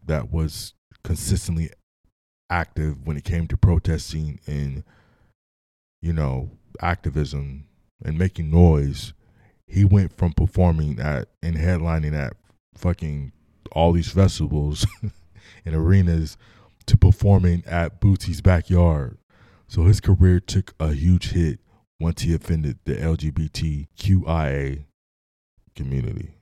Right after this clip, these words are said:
Had to, let me make sure I get that right. So we're gonna say L G B T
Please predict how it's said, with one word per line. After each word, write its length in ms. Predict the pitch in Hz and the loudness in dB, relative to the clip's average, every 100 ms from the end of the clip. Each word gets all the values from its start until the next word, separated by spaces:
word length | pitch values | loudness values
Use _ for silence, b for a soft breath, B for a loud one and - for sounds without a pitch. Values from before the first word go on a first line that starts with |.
| _ _ _ - | _ _ _ -10
Had 180 | 65 - | -10 -10
to, 160 | 53 - _ _ _ - | -14 -16 _ _ _ -8
let 80 | |
me 100 | 78 | -4
make 200 | 80 80 | -2 -2
sure 160 | 73 73 | -2 -4
I 60 | 73 | -4
get 180 | 71 | -6
that 160 | 71 67 | -6 -4
right. 240 | 65 50 | -4 -6
So 160 | - 71 | -6 -6
we're 140 | 76 | -4
gonna 180 | 78 80 | -4 -4
say 240 | - 78 - | -4 -6 -6
L 200 | 78 82 | -4 -4
G 240 | 71 85 | -2 -4
B 220 | 78 82 78 | -4 -6 -6
T 400 | - 82 80 | -6 -6 -6